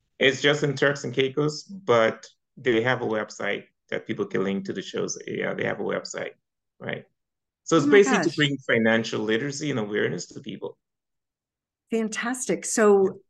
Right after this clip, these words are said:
Speaker 2: are there any, just a couple of quick tips that you can share with the audience that they can apply today to help them with their finances?
Speaker 1: Of course. Well, well, one, one of the main things I,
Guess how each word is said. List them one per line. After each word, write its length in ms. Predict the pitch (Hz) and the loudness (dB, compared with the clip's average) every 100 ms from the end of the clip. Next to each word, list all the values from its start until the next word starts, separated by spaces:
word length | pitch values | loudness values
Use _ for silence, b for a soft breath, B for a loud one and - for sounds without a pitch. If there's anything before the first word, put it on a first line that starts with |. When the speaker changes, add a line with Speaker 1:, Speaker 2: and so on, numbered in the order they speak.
| _ | _
Speaker 2:
are 160 | 202 202 | 2 2
there 160 | 208 208 | 4 2
any, 360 | 226 269 277 | 0 0 -2
just 220 | 262 233 | -4 -8
a 40 | 202 | -8
couple 300 | 202 196 190 | -4 -4 -4
of 80 | 190 | -4
quick 260 | 196 190 | -6 -8
tips 320 | - 170 - | -8 -8 -6
that 180 | - 170 | -6 -4
you 80 | 190 | -4
can 140 | 190 | -2
share 200 | 170 165 | -2 -2
with 120 | 160 170 | -2 -2
the 120 | 160 | 0
audience 460 | 139 160 196 208 | 0 0 -2 -4
that 140 | - 160 | -6 -2
they 100 | 156 | -2
can 140 | 156 | -2
apply 280 | 151 160 151 | -4 0 -2
today 400 | 151 151 147 160 | -2 -4 -2 -2
to 80 | 151 | -4
help 240 | 160 - | -6 -8
them 300 | 143 127 123 | -6 -6 -8
with 180 | 123 143 | -8 -8
their 100 | 135 | -8
finances? 800 | 127 123 139 - - - - - _ _ _ _ _ - | -8 -8 -10 -12 -14 -14 -14 -16 _ _ _ _ _ -10
Speaker 1:
Of 120 | 151 | -2
course. 380 | 208 147 - - | 2 2 2 2
Well, 360 | 127 120 123 - | 4 4 0 -6
well, 300 | 123 131 120 | 0 2 2
one, 320 | 139 160 - | 0 -2 -4
one 220 | - 135 151 | -8 -4 -4
of 80 | |
the 80 | 127 | -4
main 300 | 110 117 117 | 0 0 0
things 280 | 117 110 101 | -2 -6 -4
I, 160 | 101 | -6